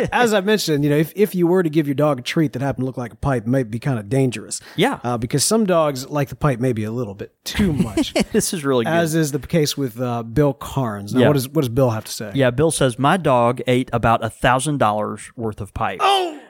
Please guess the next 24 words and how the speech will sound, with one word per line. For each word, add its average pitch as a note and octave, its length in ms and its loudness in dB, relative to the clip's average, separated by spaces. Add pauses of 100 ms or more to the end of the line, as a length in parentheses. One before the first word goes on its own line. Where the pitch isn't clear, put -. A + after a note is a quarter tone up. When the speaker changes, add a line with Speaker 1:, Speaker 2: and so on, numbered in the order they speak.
(140)
Speaker 2:
Yeah, E3 140 4
we, F3+ 220 2
we F3+ 140 2
should F#3 160 -4
just, - 260 -2
we E3+ 120 2
should D#3+ 140 -4
just F3 160 -2
stop F3+ 260 2
there A#2 180 2
and A2+ 100 -2
grieve B2+ 300 2
for - 160 -8
a G2+ 60 -8
minute. G2+ 320 -8
I, B2 100 2
I, B2 240 0 (260)
Speaker 1:
Moment D#3 180 4
Speaker 2:
yeah. - 40 6
Speaker 1:
of D#3+ 60 4
silence? F3+ 500 0
Speaker 2:
Moment D3 220 4
of C3+ 80 0
silence. A#2 440 0